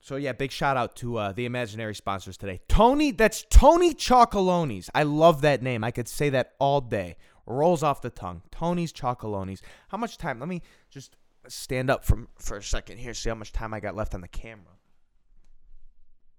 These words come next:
Okay. So we got about, about s-, seven minutes left, give or take. I'd like to thank you again for wa-, listening or watching, if you're, uh, watching or listening.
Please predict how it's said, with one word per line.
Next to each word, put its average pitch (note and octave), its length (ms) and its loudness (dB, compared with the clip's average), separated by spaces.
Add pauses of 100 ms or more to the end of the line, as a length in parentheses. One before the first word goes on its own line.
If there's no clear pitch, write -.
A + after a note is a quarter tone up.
(720)
Okay. E3 280 -16 (1080)
So - 160 -16
we B3+ 60 -16
got A#3+ 160 -4
about, D3+ 340 -6 (800)
about E3+ 180 -8
s-, - 360 -16
seven B2+ 540 0
minutes - 520 -8
left, C#3+ 380 -6 (300)
give A2+ 140 -16
or A2+ 60 -14
take. - 400 -14 (1600)
I'd D3+ 100 -8
like E3 140 -4
to C#3+ 80 -10
thank C3 220 2
you B2 100 0
again A#2+ 260 -2
for G#2+ 280 -6
wa-, F#2 300 -10
listening B2+ 500 -2 (100)
or A2+ 140 0
watching, A#2 480 2 (220)
if - 160 -10
you're, G#2 180 -8 (640)
uh, F2+ 320 -12
watching A2+ 400 -4
or G#2 160 -6
listening. D3 380 -10